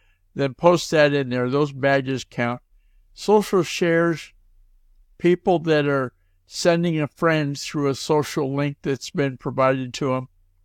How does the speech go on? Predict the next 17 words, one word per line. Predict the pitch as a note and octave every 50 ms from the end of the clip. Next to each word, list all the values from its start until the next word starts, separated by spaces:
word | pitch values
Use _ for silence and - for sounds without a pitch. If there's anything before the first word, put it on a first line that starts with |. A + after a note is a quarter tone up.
| _ _
that's | - C#3+ D3 C#3+ -
gonna | - - D3 A#2+ A#2 A2+
count. | - - - A#2 A2 G#2 - _ _ _ _ _ _ _ _ _ _ _ _ _ _ _
Storytelling, | - - - - G3+ G3+ G#3+ A3 A3 G#3+ - - - G#3+ G3+ G3+ G#3+ A3 A#3 A3+ - _ _ _ _ _ _
if | - C#3 - E3
you've | D#3+ D#3+ E3
got | G3 F#3+ F3+ F3+ F3+
an | F3 D#3 - - _ _ -
episode | E3 F3 F3 - G3+ E3+ - - - F3+ E3+ E3+ E3+ E3 D#3+
of | E3 D#3+ C#3+ D3+
your | D3+ D#3+ E3 D#3+ D#3 D3 - _ _ _ _ _ _ _ -
podcast, | - G3 A3+ A#3 F#3 - E3 C3+ B2 C3 D3 - - - -
like | D#3+ C#3 C#3+ - _
the | - D3
Guy | C3 B2 D3+ D3 C#3+ C#3+ C#3+
R | C#3 C3+ B2+
Cook | - - G3 F#3